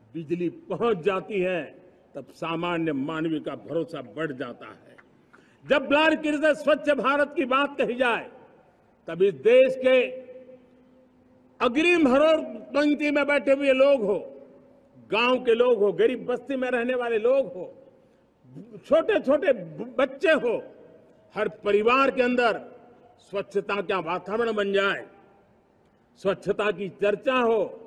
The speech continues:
स्वच्छता के संदर्भ में एक दूसरे को रोक टोकने का निरंतर प्रयास चलता रहे। मैं समझता हूं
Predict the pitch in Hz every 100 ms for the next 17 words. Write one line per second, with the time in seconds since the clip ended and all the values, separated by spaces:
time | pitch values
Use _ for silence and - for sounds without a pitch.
0 | - - - _ _ 208 208 208 208 220
1 | 208 190 185 202 220 208 196 208 226 170
2 | 190 180 220 202 185 220 208 - 214 220
3 | 220 208 180 185 226 226 226 - 196 233
4 | 277 269 226 208 202 170 135 117 _ _
5 | _ _ _ 113 131 143 156 180 214 214
6 | 254